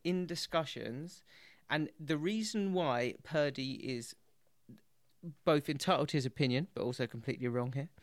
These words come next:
um, is because, listen to this. So in the, the supposed script, Forrest's son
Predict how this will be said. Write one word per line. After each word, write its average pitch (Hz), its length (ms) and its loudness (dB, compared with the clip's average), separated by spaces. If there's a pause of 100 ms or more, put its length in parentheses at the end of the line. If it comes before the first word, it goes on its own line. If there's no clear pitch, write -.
(320)
um, 156 320 2
is 170 220 4
because, 151 840 0 (680)
listen 226 340 0
to 226 120 -2
this. 127 240 0
So 156 240 -2
in 233 260 2
the, 226 280 2
the 185 80 -6
supposed 180 640 -2
script, - 760 -6 (680)
Forrest's - 640 2
son 131 500 2